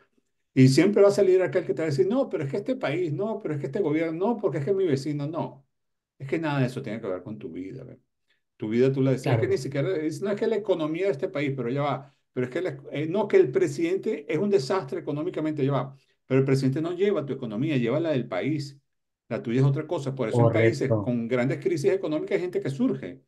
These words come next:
Speaker 1: porque deciden
Speaker 2: Totalmente.
Speaker 1: llevar su economía. Ellos
Speaker 2: Totalmente.
Speaker 1: deciden no seguir manejándose en base a, a la vida de otros y,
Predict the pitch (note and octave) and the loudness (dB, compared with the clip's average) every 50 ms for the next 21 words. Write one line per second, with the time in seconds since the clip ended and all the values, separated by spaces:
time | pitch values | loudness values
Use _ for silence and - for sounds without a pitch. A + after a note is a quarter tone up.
0 | _ _ _ _ _ _ _ _ - - - - - G#2+ A2 - - F#3+ A#3 G#3 | _ _ _ _ _ _ _ _ -18 -16 -14 -10 -8 -8 -8 -6 -4 2 4 6
1 | D#3 C#3 D3+ C#3 C#3 D#3+ F3 D#3 - - - C#3+ B2+ - - C3 A#2 A2+ G#2 C3 | 6 6 6 6 6 6 6 6 4 4 2 0 0 0 0 -2 -2 -2 -4 -4
2 | F3+ F3+ C3+ F2+ - - - _ _ _ _ _ _ _ _ _ _ F#2+ G#2+ B2 | -4 -4 -4 -4 -6 -12 -18 _ _ _ _ _ _ _ _ _ _ 0 0 2
3 | - C3 A#2 B2+ C3 C3+ B2 - - G#2 G#2 G2+ G2 A2+ A#2+ B2+ C3+ C3+ C3+ C#3 | 2 4 4 4 4 4 4 4 2 -2 -4 -10 -12 -12 -12 -12 -12 -12 -12 -10
4 | - C3 A#2 A2+ A2+ - C3+ C3+ C#3+ D3+ D#3 D3+ - - _ _ _ _ _ _ | -8 -6 -6 -6 -4 0 0 2 2 2 0 -2 -6 -12 _ _ _ _ _ _
5 | _ _ - - - C3+ C3+ C3+ C3 A2+ C3 B2 C#3 C#3+ D3+ E3 D3+ - F3 G3 | _ _ -18 -6 -2 2 4 4 4 4 2 0 0 0 -2 -4 -4 -6 -6 -8
6 | - - _ _ _ _ _ _ _ _ _ _ _ C3+ C3 B2 B2 A#2 - C#3+ | -8 -12 _ _ _ _ _ _ _ _ _ _ _ -4 -2 0 0 -2 -2 -2
7 | C#3+ C#3 C#3 - - - _ _ _ _ _ _ A2 A#2 A#2 A#2 A2+ A#2 B2 C3+ | -4 -4 -4 -8 -16 -20 _ _ _ _ _ _ -6 -6 -4 -4 -2 0 2 2
8 | C#3+ C#3 C3+ C3+ C3+ C3+ C3+ D3+ D3+ D#3 | 2 4 4 4 4 2 0 -2 -4 -4